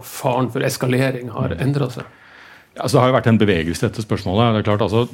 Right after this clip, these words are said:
Speaker 2: til, til å begynne med så var jo, det skal vi jo være helt ærlige på, at, ikke sant, vår bekymring og vurdering var jo at dette kunne bli en kort krig. At, at Ukraina rett og slett ville, som jeg sa, klappe sammen i løpet av relativt kort tid. Så det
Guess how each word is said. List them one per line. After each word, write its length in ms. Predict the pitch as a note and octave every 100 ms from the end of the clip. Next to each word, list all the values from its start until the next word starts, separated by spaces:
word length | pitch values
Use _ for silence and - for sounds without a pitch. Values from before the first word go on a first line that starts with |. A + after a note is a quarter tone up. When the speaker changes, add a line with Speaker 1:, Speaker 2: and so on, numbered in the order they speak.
| -
Speaker 2:
til, 200 | A2 B2+
til 180 | - G#2+
å 100 | G2+
begynne 360 | C3+ B2 F2
med 180 | C3+ G#3
så 140 | F#3+ F3+
var 220 | C#2+ D2
jo, 160 | A2 A2+
det 120 | C#3
skal 120 | G3+
vi 80 | A#2
jo 60 |
være 160 | F#2 G#2+
helt 160 | F#2 B2
ærlige 260 | G2 D2+
på, 160 | - G#3+ E3
at, 80 |
ikke 140 | C3+ A#2
sant, 160 | B2
vår 240 | G2 F#2 G#2+ A#2 G2 -
bekymring 500 | A2 - E2 D#2+ C#3+
og 100 | C#3
vurdering 400 | A#2+ G2+ D#2+ F3+
var 160 | F3 D#2+
jo 80 | F#2
at 80 | G2+
dette 180 | -
kunne 160 | - F#2
bli 80 | F2
en 80 | F2
kort 180 | E2
krig. 220 | - G2 - - _ _ - - _ _ - _ -
At, 280 | - G#2 -
at 140 | - G#2
Ukraina 320 | G2 F2+ F2
rett 160 | F2
og 60 | -
slett 120 | F2+
ville, 220 | F2+ F2
som 140 | D#2+ F#2
jeg 60 | F#2
sa, 100 | F#2
klappe 260 | F2 F2+
sammen 240 | E2 D#2+ E2+
i 40 |
løpet 180 | E2 - E2+
av 60 |
relativt 600 | D#2+ D2 D#2 F#2 - - F2+
kort 160 | G2
tid. 220 | G2+ D#3+ C3+
Så 80 | A2
det 200 | G2